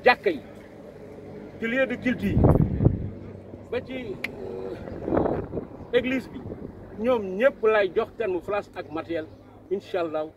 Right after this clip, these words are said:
disponible na, mat na, daañu ko teg seen loxo. Waxuñu bu jeexee dañu mottali mat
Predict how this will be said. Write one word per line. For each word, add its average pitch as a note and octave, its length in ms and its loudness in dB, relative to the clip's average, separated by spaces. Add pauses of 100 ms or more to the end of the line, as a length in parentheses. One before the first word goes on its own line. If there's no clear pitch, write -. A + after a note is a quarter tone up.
(140)
disponible F#3 540 2
na, D3+ 80 -6
mat G3 200 -4
na, F3+ 80 -10
daañu E3 200 -6
ko - 120 -14
teg G#3+ 140 -4
seen G3 160 2
loxo. F3+ 240 -4 (880)
Waxuñu A#3+ 240 0
bu B3+ 120 -6
jeexee A#3 280 6
dañu G#3+ 180 2
mottali G#3+ 280 0
mat F#3+ 120 0